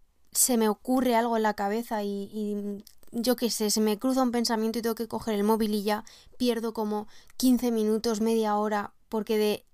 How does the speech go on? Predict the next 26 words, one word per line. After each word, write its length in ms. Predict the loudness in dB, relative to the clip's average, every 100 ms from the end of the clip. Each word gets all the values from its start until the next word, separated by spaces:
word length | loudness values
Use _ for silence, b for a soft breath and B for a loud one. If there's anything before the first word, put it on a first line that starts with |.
| 0
coger 280 | 0 4 2
el 140 | 4
móvil 320 | 4 4 4 6
a 60 |
mirar 260 | 6 4 4
esa 240 | 2 -2
cosa, 460 | 0 0 4 2 0 B B B 2
luego 240 | 4 6
acabo 300 | 6 6 4
mirando 340 | 4 2 2
otra 200 | 2 2
distinta 760 | 2 0 0 2 4 4 2 0 B B -6
y 160 | -2
ya 100 | 2
me 120 | 4
meto 220 | 2 2 4
en 60 |
las 120 | 4
redes 220 | 4 -2 -2
sociales 680 | -4 2 6 6 4 -2
y, 140 | -4 -2
en 160 | -2
fin, 320 | 2 2 4
o 60 | 0
sea, 180 | 2 2
es, 200 | 0